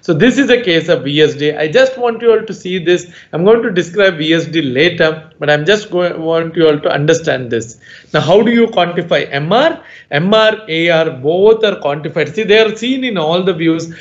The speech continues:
but they are quantified in R A O thirty view. Okay, so grade one is just a puff which gets cleared immediately. Grade two is a significant puff, but not as dense as L V.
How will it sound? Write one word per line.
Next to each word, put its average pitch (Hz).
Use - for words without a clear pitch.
but 151
they 170
are 165
quantified 170
in 214
R 151
A 165
O 165
thirty 143
view. 120
Okay, 240
so 170
grade 208
one 226
is 151
just 220
a 254
puff 214
which 156
gets 170
cleared 156
immediately. 196
Grade 208
two 233
is 180
a 156
significant 240
puff, 202
but 151
not 185
as 208
dense 170
as 165
L 147
V. 143